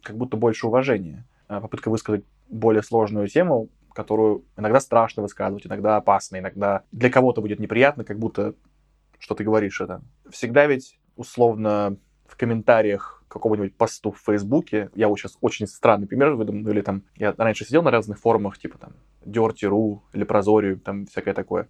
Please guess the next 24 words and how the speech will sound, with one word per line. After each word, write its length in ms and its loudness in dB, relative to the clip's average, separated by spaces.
и 440 0
всегда 340 4
гораздо 400 2
проще 840 0
срубить 460 0
лайкосов 560 2
с 100 -20
какой-нибудь 560 0
шуткой, 640 -2
остротой, 840 0
ерничанием 800 0
или 200 2
каким-то 560 0
развлекательным 720 0
постом, 580 -12
потому 260 2
что 160 0
это 240 0
более 380 4
легкий 340 0
контент. 420 -2
Но, 580 4
кажется, 360 2
по-настоящему 760 0